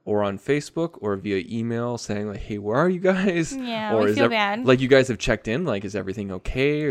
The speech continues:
Speaker 1: And, like, we know, and a lot of s-, even without us even addressing it on, on, on the air, people have said, like, "Hey, we know your lives are crazy, and, um, we know that you'll give us content when you can." And so we really do appreciate your
Speaker 2: We do.
Speaker 1: understanding.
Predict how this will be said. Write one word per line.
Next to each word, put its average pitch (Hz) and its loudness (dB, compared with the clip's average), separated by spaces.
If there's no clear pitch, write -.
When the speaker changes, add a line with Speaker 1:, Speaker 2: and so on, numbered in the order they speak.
Speaker 1:
And, 101 -6
like, 92 -6
we 107 -4
know, 104 -2
and 107 -2
a 117 4
lot 120 6
of 139 0
s-, - -14
even 156 -2
without 151 4
us 151 -2
even 143 -4
addressing 143 -4
it 131 -2
on, 127 -2
on, 117 -2
on 117 0
the 113 2
air, 147 2
people 127 -4
have 113 -4
said, 110 0
like, 104 2
"Hey, 135 0
we 123 -2
know 113 -2
your 110 0
lives 101 -2
are - -12
crazy, 127 0
and, 101 -2
um, 92 -2
we 107 -2
know 101 0
that 92 0
you'll 98 -2
give 113 -4
us 98 -6
content 101 -6
when 101 -6
you 95 -6
can." 98 -6
And 92 -10
so 110 -4
we 110 -2
really 123 2
do 113 -4
appreciate 107 -4
your 104 -6
Speaker 2:
We 110 -2
do. - -4
Speaker 1:
understanding. 98 -6